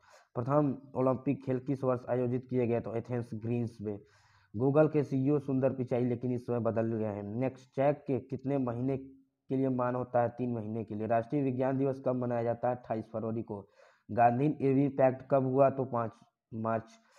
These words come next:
उन्नीस सौ इकतीस को। इसरो का मुख्यालय बेंगलोर में।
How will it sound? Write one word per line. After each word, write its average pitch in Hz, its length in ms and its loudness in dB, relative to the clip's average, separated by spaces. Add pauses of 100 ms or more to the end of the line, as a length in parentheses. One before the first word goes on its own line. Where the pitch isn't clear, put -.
(240)
उन्नीस 113 200 -6
सौ 113 60 -4
इकतीस 110 260 -8
को। 110 160 -6
इसरो 139 300 -2
का 139 140 2
मुख्यालय 127 420 0
बेंगलोर 113 400 -2
में। 104 200 -12